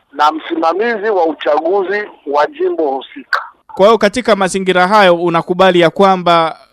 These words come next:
Speaker 2: tume ina changamoto na inatakiwa kufanyiwa marekebisho?
Speaker 1: Tume ina changamoto za kawaida. Nilitarajia walau watagawa majimbo mengi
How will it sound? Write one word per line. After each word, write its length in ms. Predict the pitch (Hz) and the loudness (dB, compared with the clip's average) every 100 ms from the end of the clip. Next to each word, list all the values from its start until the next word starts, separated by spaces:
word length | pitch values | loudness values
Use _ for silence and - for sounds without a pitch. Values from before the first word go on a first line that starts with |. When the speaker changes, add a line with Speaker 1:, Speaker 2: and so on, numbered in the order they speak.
| - _ | -20 _
Speaker 2:
tume 640 | - 190 190 185 180 - _ - | 2 2 2 -2 -4 -10 _ -2
ina 240 | 165 156 | -2 0
changamoto 640 | 160 156 156 165 196 180 | -2 0 0 0 0 0
na 100 | 160 | -2
inatakiwa 420 | 156 151 156 180 | -4 -4 0 0
kufanyiwa 380 | 165 170 165 175 | 0 0 0 2
marekebisho? 680 | 170 165 180 202 220 131 101 _ _ | 0 0 0 0 2 0 0 _ _
Speaker 1:
Tume 360 | 269 311 320 302 302 294 240 | 0 0 2 2 2 0 -2
ina 180 | 226 214 | 0 0
changamoto 680 | 226 226 214 240 247 180 | -2 -2 0 0 -2 -2
za 100 | 175 | -2
kawaida. 560 | 190 190 190 185 165 - - _ _ - | 0 0 0 0 -4 -6 -14 _ _ -8
Nilitarajia 680 | 180 185 202 196 202 233 214 | -6 -4 -2 -2 -2 0 0
walau 360 | 214 220 220 | 2 2 2
watagawa 520 | 208 190 185 208 208 | 0 -2 -2 0 0
majimbo 420 | 185 170 190 196 170 | 0 -4 -4 -6 -4
mengi 320 | 196 185 | -4 -4